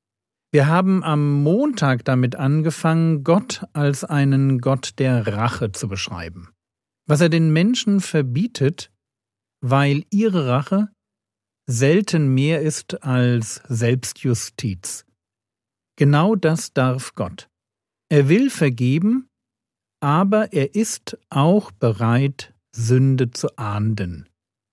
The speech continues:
Und das eben nicht erst im jüngsten Gericht. Ein zweiter Gedanke war der, dass Völker als Ganzes für ihr Tun vor Gott verantwortlich sind.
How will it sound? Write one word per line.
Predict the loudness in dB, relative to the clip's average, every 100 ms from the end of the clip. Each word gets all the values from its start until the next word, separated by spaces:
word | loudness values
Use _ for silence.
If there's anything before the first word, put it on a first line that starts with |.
| _ _ _ _ _ _ _ -2
Und | 2
das | 2 0
eben | 0 0 2 4 4
nicht | 2 0 -14
erst | -4 0 0 -2 -4
im | -2
jüngsten | 0 0 -2 -6 -4 -2 0
Gericht. | -2 -6 -14 -20 _ _ _ _ _ _ _ _ _ _ _ _ _ -2
Ein | 0
zweiter | 2 0 0
Gedanke | 0 2 2 0 0
war | 0 0
der, | 2 2
dass | 0 -4
Völker | -8 0 2 0 -2 -2
als | -2 -6 -4
Ganzes | 0 2 2 0 -4
für | -2 -2
ihr | 0 -2 -4
Tun | -2 2 2 2
vor | 0 0 2 0
Gott | 0 0 -2
verantwortlich | -6 -4 0 0 0 0 0 -4 -8
sind. | -10 -12 -14